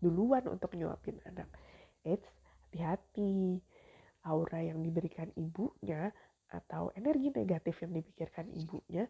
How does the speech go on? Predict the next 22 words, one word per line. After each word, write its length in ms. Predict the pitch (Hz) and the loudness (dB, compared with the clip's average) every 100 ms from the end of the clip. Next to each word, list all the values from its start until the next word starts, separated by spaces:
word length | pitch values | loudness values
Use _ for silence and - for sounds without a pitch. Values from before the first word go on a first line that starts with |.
| - - - | -6 -20 -20
bisa 240 | _ - 160 | _ -6 -4
nular 480 | 160 170 175 190 202 | 0 0 2 4 4
loh 160 | 190 | 4
ke 160 | - - | 2 -6
anaknya. 640 | 165 175 - _ 156 180 - - - _ - | -8 -8 -10 _ -6 -6 -8 -18 -20 _ -10
Maka 480 | 160 - - 151 190 - _ | -10 -8 -6 -4 -4 -6 _
jangan 320 | - 180 175 175 | -6 -6 -4 -4
lupa 320 | 185 - 214 | -4 -2 -6
pelajari 560 | - 175 165 170 175 202 | -4 -6 -4 0 0 0
bagaimana 560 | 180 160 170 165 180 233 | 0 -2 -4 -6 -2 -2
cara 160 | 208 180 175 | -2 -4 -2
memberikan 480 | 165 165 170 - 208 | -2 -4 -4 -4 -6
M 80 | 190 | -6
P 160 | 190 - | -8 -8
asi 400 | 156 - - 214 - | -8 -6 -2 -2 -2
supaya 480 | 202 - 165 175 | -8 -4 -2 0
anak-anak 640 | - 165 - - - 208 220 _ | -2 -6 -8 -8 -4 -4 -6 _
tetap 320 | 190 - 208 170 | -4 -4 -4 -4
bahagia 640 | 156 165 160 180 220 202 | -2 -4 -4 4 4 4
saat 240 | - 160 | -2 -8
makan 400 | - 151 - 202 - - - - | -8 -10 -4 -4 -4 -18 -18 -10
dan 240 | - 165 | -2 -2